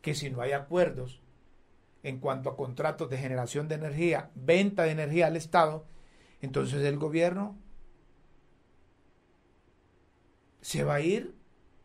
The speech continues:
por lo que establece la ley hondureña. Ya eso, eso no es, no es viejo, el justiprecio. Eso ya está en la Constitución nuestra y ya se ha, se ha practicado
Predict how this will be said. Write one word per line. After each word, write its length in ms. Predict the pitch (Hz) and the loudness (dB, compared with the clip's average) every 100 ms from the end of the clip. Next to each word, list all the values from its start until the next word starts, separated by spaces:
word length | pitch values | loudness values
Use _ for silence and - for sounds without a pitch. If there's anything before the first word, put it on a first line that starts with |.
| _ _ | _ _
por 160 | - 254 | -10 -8
lo 140 | - | -6
que 80 | 196 | -6
establece 520 | - 147 151 175 160 | 0 0 0 0 -2
la 120 | 135 | -4
ley 200 | 131 156 | -4 -4
hondureña. 460 | 151 143 220 226 - | -6 -8 -8 -6 -4
Ya 220 | 151 208 | -2 -2
eso, 220 | 220 311 | -2 -4
eso 200 | 190 185 | -4 -4
no 140 | 262 240 | -4 -4
es, 280 | 208 - 190 | -4 -6 -6
no 100 | 190 | -4
es 80 | |
viejo, 340 | 180 226 127 135 | -4 -4 -4 -6
el 80 | 135 | -8
justiprecio. 580 | 139 139 196 220 - - - - - | -10 -6 -4 -4 -6 -16 -20 -20 -10
Eso 180 | - 170 | -6 -2
ya 100 | 233 | -2
está 440 | 220 214 220 165 - - - _ _ _ _ _ - | -2 -2 -2 -4 -10 -20 -20 _ _ _ _ _ -6
en 100 | 143 | -6
la 140 | 139 | -4
Constitución 560 | 143 143 143 147 170 185 | -6 -6 -10 -4 -2 0
nuestra 360 | 214 214 233 | -2 -2 -2
y 120 | - | 0
ya 140 | 165 165 | 0 0
se 120 | 233 | -4
ha, 380 | - 143 - - | -8 -10 -8 -6
se 120 | 240 | -6
ha 100 | 240 | -6
practicado 720 | 240 - 180 220 233 - - | -8 -10 -12 -8 -6 -8 -12